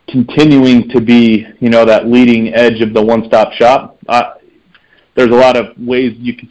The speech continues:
say that we're not the one-stop shop yet. There's a lot of ways to say that we are. Um, but I'm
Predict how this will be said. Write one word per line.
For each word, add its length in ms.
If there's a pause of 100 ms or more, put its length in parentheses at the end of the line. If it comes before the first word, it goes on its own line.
say 120
that 140
we're 100
not 460
the 60
one-stop 460
shop 300
yet. 340
There's 140
a 40
lot 180
of 60
ways 240 (160)
to 180
say 80
that 140
we 140
are. 320 (480)
Um, 300
but 100
I'm 320